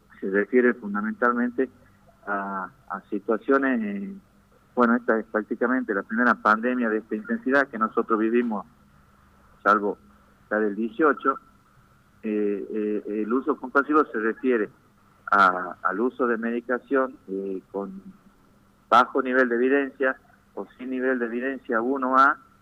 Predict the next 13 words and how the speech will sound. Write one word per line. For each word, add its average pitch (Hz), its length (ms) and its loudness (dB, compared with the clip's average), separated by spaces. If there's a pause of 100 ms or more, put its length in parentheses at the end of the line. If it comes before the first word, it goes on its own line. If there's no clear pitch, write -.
(140)
en 101 120 -12
pacientes 131 540 0
con 104 200 -6
grave 120 360 2
riesgo 120 300 -2
de 104 60 -6
la 101 100 -4
vida. 104 320 -2 (260)
A 104 60 0
eso 110 260 -6
se 107 100 -2
refiere 110 360 0
compasivo. 107 640 -6